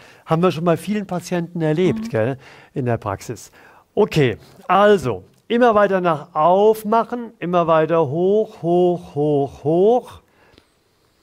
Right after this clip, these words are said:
Speaker 1: Mit dem Oberkiefer, besser müsste man sagen, mit dem Unterkiefer runter. Und jetzt machen wir auch da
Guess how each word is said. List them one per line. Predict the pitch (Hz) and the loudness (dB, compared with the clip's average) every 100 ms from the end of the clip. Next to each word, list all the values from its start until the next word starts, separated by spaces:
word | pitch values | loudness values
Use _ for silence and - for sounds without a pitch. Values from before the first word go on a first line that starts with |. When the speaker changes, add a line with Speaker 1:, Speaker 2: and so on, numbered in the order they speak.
| _ _ _ _ _ _ | _ _ _ _ _ _
Speaker 1:
Mit | 156 196 | 0 2
dem | 202 | 2
Oberkiefer, | - 196 220 214 214 - 196 | 2 2 2 2 -2 0 -2
besser | - 165 160 | 2 2 2
müsste | 165 170 147 | 0 -2 0
man | 156 | 0
sagen, | 147 147 | 2 0
mit | 147 | -2
dem | 143 | -6
Unterkiefer | 160 160 165 151 135 | -6 -4 -4 -4 -2
runter. | 127 127 175 214 220 - - - | -2 0 0 0 -2 -4 -20 -4
Und | 175 | 0
jetzt | 180 220 | 2 2
machen | 202 190 | 0 -2
wir | 185 | 0
auch | 165 160 | -2 -4
da | - 180 196 240 | -2 0 2 0